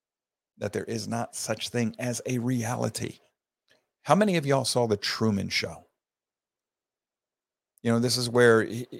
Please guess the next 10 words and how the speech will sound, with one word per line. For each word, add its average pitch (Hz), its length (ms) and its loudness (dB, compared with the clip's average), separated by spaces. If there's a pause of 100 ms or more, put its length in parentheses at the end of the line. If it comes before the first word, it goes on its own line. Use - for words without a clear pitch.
(260)
he's 127 280 -8
put 127 280 0
in 113 120 -2
an 107 100 -4
artificial 135 540 -2
town. 113 500 -6 (1160)
And 104 500 4 (220)
the 107 240 -8
movie 127 520 0
films 120 880 -2